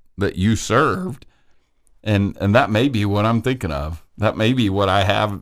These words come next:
in my mind that I've revised over the months.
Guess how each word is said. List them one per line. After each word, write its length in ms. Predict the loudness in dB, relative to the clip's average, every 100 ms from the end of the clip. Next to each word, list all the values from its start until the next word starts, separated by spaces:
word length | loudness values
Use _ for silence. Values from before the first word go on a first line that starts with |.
| -8
in 160 | -4 -2
my 180 | 0
mind 520 | 2 2 0 -4 -10 -6
that 200 | -6 -2
I've 200 | -2 -2
revised 640 | -2 0 2 2 0 -2
over 200 | -4 -4
the 120 | -6
months. 480 | -4 -4 -6 -12 -18